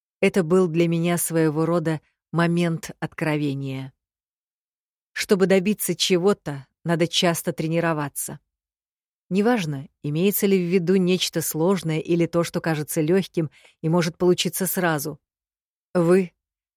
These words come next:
та, кто вырос в семье матери-нарцисса, должны понимать это лучше остальных. Как и моя инструктор по йоге, мы все ежедневно учимся, тренируемся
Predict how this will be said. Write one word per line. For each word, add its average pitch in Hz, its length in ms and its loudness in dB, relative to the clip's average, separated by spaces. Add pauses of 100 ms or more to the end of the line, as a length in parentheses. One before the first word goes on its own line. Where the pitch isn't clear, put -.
(140)
та, 214 160 2
кто - 240 2
вырос 185 360 2
в - 40 -10
семье 175 380 2
матери-нарцисса, 165 1080 -2 (380)
должны 196 440 2
понимать 208 480 2
это 185 200 2
лучше 175 340 2
остальных. 143 800 -6 (1120)
Как 185 200 -4
и - 20 4
моя 185 300 4
инструктор 180 580 0
по 170 180 0
йоге, 165 360 0
мы 156 220 -2
все 180 320 0
ежедневно 156 680 -2
учимся, 151 680 -6 (280)
тренируемся 160 840 0